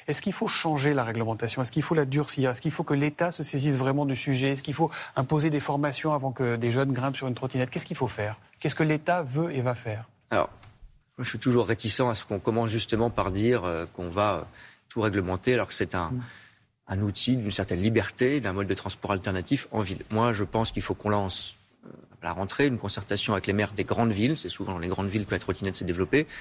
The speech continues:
Speaker 2: pour voir d'abord quelle est la réalité des accidents et s'il y a des sujets de réglementation améliorée, immatriculation, euh, communi-,
Speaker 1: Casque obligatoire, vous êtes favorable ou
Speaker 2: verbalisation.
Speaker 1: pas ?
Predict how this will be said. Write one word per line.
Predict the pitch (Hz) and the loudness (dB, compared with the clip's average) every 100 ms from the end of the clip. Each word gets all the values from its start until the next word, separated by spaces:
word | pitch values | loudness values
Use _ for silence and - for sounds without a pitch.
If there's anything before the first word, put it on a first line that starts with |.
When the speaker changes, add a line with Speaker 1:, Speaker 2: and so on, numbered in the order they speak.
| - - | -16 -8
Speaker 2:
pour | 92 | -4
voir | 98 | -2
d'abord | 95 95 98 - | 0 2 0 0
quelle | 92 | -2
est | 92 | 0
la | 78 | 2
réalité | 110 117 104 | 2 2 2
des | 110 98 | 0 0
accidents | 90 - 110 147 - - - - | -4 -2 -2 -2 -6 -18 -16 -16
et | - | -8
s'il | 104 - 104 | -4 0 4
y | 113 | 4
a | |
des | 117 92 | 2 -2
sujets | - - 98 113 131 147 - - | -4 -2 2 4 4 -2 -18 -12
de | 101 | -6
réglementation | 92 92 92 98 - | -4 -2 -2 -2 0
améliorée, | 113 95 92 87 98 117 - - - 120 104 - | 0 2 2 2 2 2 -2 -18 -10 -4 -4 -4
immatriculation, | 95 - 95 92 - 98 110 131 - - - - | -6 0 2 2 0 2 2 0 -4 -16 -18 -10
euh, | - - | -8 0
communi-, | 120 120 | 2 4
Speaker 1:
Casque | - - | 2 -2
obligatoire, | 156 156 147 170 | -2 0 0 0
vous | 180 | 0
êtes | 127 | 0
favorable | 113 110 | 2 2
ou | |
Speaker 2:
verbalisation. | 113 - 156 139 | 2 2 2 0
Speaker 1:
pas ? | 135 | -2